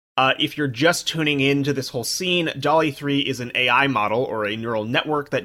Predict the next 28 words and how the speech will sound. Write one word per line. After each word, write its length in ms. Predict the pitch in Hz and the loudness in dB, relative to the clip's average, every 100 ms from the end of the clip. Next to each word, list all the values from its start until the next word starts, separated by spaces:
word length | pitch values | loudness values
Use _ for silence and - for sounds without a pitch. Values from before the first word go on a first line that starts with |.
| 135 | -4
uses 320 | 226 214 180 | -4 -4 -2
a 140 | 143 | -4
technique 400 | 139 160 156 156 | -4 -6 -4 -6
called 240 | - 135 120 | -4 -6 -2
latent 420 | 127 180 185 - | 0 2 0 -2
diffusion 600 | 127 - 147 147 120 113 | -10 -6 -2 0 -2 -6
to 80 | 123 | -8
pull 260 | - 160 - | -4 -4 -2
images 420 | 147 143 131 120 - | -2 -2 -4 -6 -4
it 140 | 113 | -4
recognizes 1000 | 107 185 233 156 110 87 90 110 156 - - | 0 0 0 -4 -6 -6 -8 -6 -4 -6 -6
based 360 | 98 127 139 151 | -2 -2 -2 -2
on 180 | 123 107 | -4 -4
written 260 | 131 147 139 | -4 -4 -6
prompts 340 | 135 117 113 | -4 -4 -4
provided 380 | - 107 104 104 | -8 -4 -4 -2
by 160 | 101 98 | -2 -2
a 20 | |
user, 460 | 104 185 170 170 | -2 -4 -2 -2
or 160 | - 135 | 0 0
in 80 | 135 | 0
this 160 | 135 | -2
case, 240 | - 113 - | -4 -6 -4
by 140 | 107 | -6
chat 280 | - 110 - | -4 -6 -6
G 80 | - | -10
P 120 | 98 | -12
T. 360 | - 190 120 | -4 -2 -2